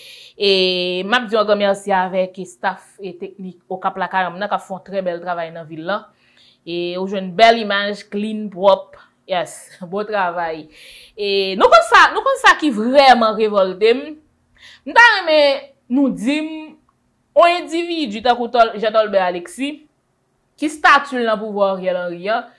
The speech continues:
li gen sekirite, li gen polisye avèk li, li gen machin blende lan ba dèyè, li plen polisye nan kòtèj, li k ap ba l sekirite. Mwen menm,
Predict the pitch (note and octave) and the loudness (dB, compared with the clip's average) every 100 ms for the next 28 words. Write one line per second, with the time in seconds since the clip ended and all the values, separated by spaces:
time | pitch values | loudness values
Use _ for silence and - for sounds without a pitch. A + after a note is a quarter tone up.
0 | _ _ A3 A3 A3 A#3 G#3+ A3+ A3 G3+ | _ _ -6 -4 -4 -6 -6 -6 -10 -12
1 | - B3+ B3+ A#3+ A3 G#3+ A3 A3 G#3 - | -4 2 2 2 -6 -6 -8 -8 -12 -16
2 | G#3 G#3 F#3+ F3 F3 E3+ - G#3+ C4+ C#4+ | -4 2 4 2 0 -4 -4 -4 -2 -4
3 | C#4+ - - G3+ A#3 A#3 B3 A#3 A#3 A3+ | -6 -16 -20 -10 -2 0 0 -2 -4 -14
4 | A3 A3+ G#3+ G3+ G#3 G#3 F#3+ F3+ F3+ F3+ | -8 -8 -6 -4 -2 0 -2 -2 0 0
5 | F#3 C4 C4 B3+ A#3 A#3 A3 G#3+ G#3 G#3+ | 4 4 4 2 -6 -8 -10 -6 -8 -8
6 | G3+ G#3 F#3+ F#3+ G3 F#3+ F#3+ B3+ A3+ F3+ | -10 -6 -6 -2 -2 -2 -8 -6 -6 -2
7 | E3+ E3 D#3 D#3+ C#3+ C#3 - - G#4 C#5 | -4 -4 -16 -18 -20 -16 -18 -2 4 6
8 | B4 G#4+ | 4 0